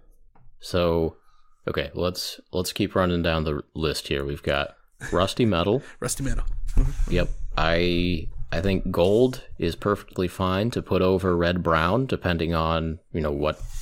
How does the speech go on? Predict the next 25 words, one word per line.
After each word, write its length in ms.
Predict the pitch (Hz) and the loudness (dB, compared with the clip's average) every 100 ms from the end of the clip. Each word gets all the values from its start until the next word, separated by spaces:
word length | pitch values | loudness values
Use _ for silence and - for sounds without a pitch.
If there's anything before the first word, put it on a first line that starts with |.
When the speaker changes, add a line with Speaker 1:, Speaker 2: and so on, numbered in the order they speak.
| - | -4
Speaker 1:
what 200 | 85 - | -2 -2
shade 300 | - 87 82 | 0 0 0
of 120 | 78 | 0
gold 320 | - 78 85 - | -2 0 -2 -2
you're 100 | 80 | -2
going 280 | 80 76 | 0 0
for. 300 | 78 78 85 | -2 -2 0
There 200 | 135 78 76 | 0 0 -2
are, 60 | |
there 180 | 78 80 | 0 0
are 180 | 76 82 | 0 0
different 400 | 78 82 85 - - - - - | 0 0 -2 -4 -10 -20 -18 -6
colors 460 | - 80 82 73 | -2 0 0 -2
of 160 | 76 - | -4 -6
gold. 320 | 71 80 - - - - - - - 87 | -4 -4 -4 -8 -20 -20 -20 -20 -6 -2
Um, 500 | 80 76 76 73 76 - - - - | 0 0 -4 -6 -10 -16 -20 -20 -8
Speaker 2:
Yeah. 120 | 135 | -2
Speaker 1:
you, 540 | 87 78 78 78 80 80 - - | 0 0 0 0 -2 -4 -10 -12
you 100 | - | -4
know, 200 | 78 80 - | -2 -2 -2
any, 520 | 87 92 92 92 - - - - - | 0 2 2 0 -4 -14 -20 -20 -10
any 200 | 82 85 | -4 -2
cloth 680 | - - 87 78 92 104 - | -2 -4 -2 0 -2 -6 -2
or, 520 | 82 76 76 76 76 - _ | -2 0 -2 -4 -6 -12 _
or, 220 | 71 71 | -8 -6